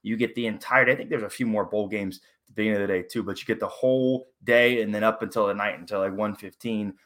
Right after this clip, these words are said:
one thirty in the morning Eastern time to watch that game. So I'm sure Wisconsin fans will be up late watching that. Of course, if you haven't already, make sure you go subscribe to the Takeover Sports Network for all updates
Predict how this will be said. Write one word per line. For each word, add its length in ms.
one 240
thirty 340
in 100
the 60
morning 420
Eastern 380
time 280
to 60
watch 320
that 180
game. 180
So 120
I'm 40
sure 160
Wisconsin 560
fans 280
will 140
be 160
up 180
late 240
watching 380
that. 220
Of 160
course, 360
if 160
you 140
haven't 380
already, 380
make 240
sure 160
you 120
go 220
subscribe 540
to 60
the 100
Takeover 500
Sports 380
Network 320
for 260
all 300
updates 480